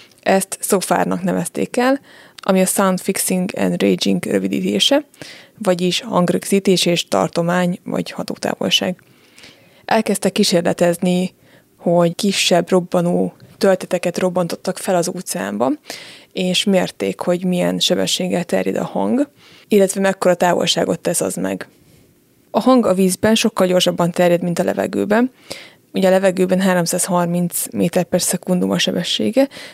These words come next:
de ez sós vízben ezerötszáz méter per szekundum.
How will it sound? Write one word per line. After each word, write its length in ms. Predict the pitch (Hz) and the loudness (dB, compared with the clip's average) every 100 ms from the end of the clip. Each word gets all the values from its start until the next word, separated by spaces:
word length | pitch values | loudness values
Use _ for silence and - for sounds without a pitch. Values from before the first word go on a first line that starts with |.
| - | -2
de 180 | 196 190 | 2 4
ez 200 | 185 - | 2 -2
sós 320 | - 220 202 | -4 0 0
vízben 420 | 185 185 196 208 - | 0 0 0 -2 -2
ezerötszáz 720 | 202 190 190 - - 185 180 | 0 0 -2 -2 0 0 0
méter 320 | 185 - 190 | -4 -4 -4
per 180 | - 170 | -4 -4
szekundum. 600 | 190 - 180 190 233 | -4 -4 -4 0 0